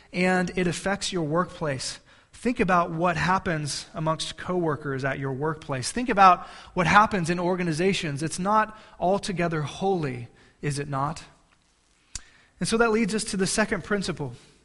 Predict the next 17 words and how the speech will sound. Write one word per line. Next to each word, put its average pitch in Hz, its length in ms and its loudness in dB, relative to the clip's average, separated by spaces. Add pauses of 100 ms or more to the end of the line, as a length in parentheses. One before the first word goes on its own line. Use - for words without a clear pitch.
(340)
and 156 120 -2
that's 175 180 2
this, 160 440 -4
the 151 120 -10
second 190 300 0
principle 196 420 -2
that 156 100 -2
works 180 520 -4 (400)
at 175 200 6
work, 170 300 -2
because 175 300 0
workers 208 720 0 (340)
and 226 280 2
organizations 196 720 2
and 247 160 2
our 196 100 4
coworkers 165 720 0